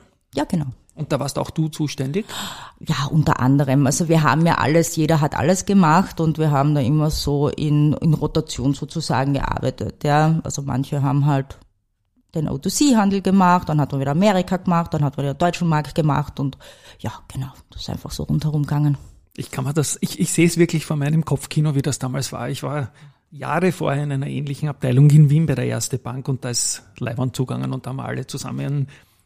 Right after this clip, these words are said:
Speaker 2: halten müssen, um das Ordervolumen abwickeln zu können. Ja,
Speaker 1: So
Speaker 2: das,
Speaker 1: ist es.
Speaker 2: das war schon gewaltig, ja.
Speaker 1: So ist es.
Speaker 2: Ich gehe in der Zeitschiene weiter. Ähm, zweitausend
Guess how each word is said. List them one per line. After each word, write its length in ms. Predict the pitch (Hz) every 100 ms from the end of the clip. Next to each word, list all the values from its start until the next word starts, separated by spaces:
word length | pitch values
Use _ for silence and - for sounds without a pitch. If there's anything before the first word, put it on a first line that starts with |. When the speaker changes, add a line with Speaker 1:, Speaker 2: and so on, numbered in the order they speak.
| -
Speaker 2:
halten 340 | 139 156 180
müssen, 360 | 165 185 - 175
um 160 | 147 147
das 180 | 143
Ordervolumen 720 | - 135 156 135 123 123 123 113
abwickeln 440 | - 117 117 113
zu 100 | 127
können. 400 | - 113 104 110 - _ _ -
Ja, 140 | 120
Speaker 1:
So 80 | 180
Speaker 2:
das, 20 |
Speaker 1:
ist 100 | 170
es. 100 | 175
Speaker 2:
das 140 | 123 -
war 120 | 127
schon 120 | 123
gewaltig, 460 | 123 - - - -
ja. 100 | -
Speaker 1:
So 60 | 175
ist 160 | 151 -
es. 200 | 156 - - _ _ _ _ -
Speaker 2:
Ich 160 | 170
gehe 100 | - 180
in 60 |
der 120 | 208
Zeitschiene 500 | 208 135 - 185 185
weiter. 420 | 123 117 - 180 214 - - -
Ähm, 540 | 151 139 143 143 139 - - - _ - -
zweitausend 840 | - 131 131 135 139 156 151 -